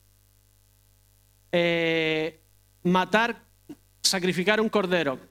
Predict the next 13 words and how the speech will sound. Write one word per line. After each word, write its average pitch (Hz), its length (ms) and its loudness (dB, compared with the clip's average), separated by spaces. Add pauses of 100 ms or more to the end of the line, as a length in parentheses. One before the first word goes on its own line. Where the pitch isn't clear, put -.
(340)
¿continúa 190 800 0
o 196 100 2
no 196 120 0
continúa? 190 640 -2 (1800)
No 180 220 2
continúa, 170 580 0 (460)
¿no? 180 320 0 (840)
Eh, 160 680 0
"No 185 120 2
matarás". 208 400 0 (2500)
Continúa, 156 580 0 (840)
¿no? 156 320 -2 (640)
Eh, 170 880 -2